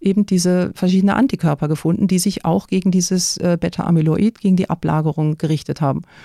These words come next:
Und die haben sie dann, also diese reverse translationale Medizin heißt im, im Labor, also bei Neuroimmun dann übersetzt und also quasi nachgebaut. Und diesen, mit diesem nachgebauten Antikörper, der wirklich da ein Pendant zur Natur dann hat,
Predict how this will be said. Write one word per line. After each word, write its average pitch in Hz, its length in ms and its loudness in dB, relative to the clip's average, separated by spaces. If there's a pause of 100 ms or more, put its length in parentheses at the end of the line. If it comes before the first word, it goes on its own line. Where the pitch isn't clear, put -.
(160)
Und 185 220 0
die 226 180 6
haben 202 140 4
sie 190 80 0
dann, 180 180 2
also 156 160 -2
diese 151 320 -4 (160)
reverse 156 720 0 (180)
translationale 156 800 -2
Medizin 165 460 -2
heißt 180 240 -2
im, 180 260 2
im 220 220 4
Labor, 175 500 2
also 147 200 -2
bei 170 220 0
Neuroimmun 175 540 2
dann 175 220 0 (340)
übersetzt 160 720 0 (220)
und 156 340 -2
also 151 180 0
quasi 160 340 0
nachgebaut. 139 640 -2 (480)
Und 165 160 2
diesen, 208 380 4
mit 170 140 2
diesem 202 220 2
nachgebauten 165 960 0 (160)
Antikörper, 202 680 0
der 170 220 0
wirklich 175 280 -4
da 180 160 0
ein 175 140 2
Pendant 175 600 0
zur - 140 0
Natur 185 460 0
dann 170 180 2
hat, 170 180 -2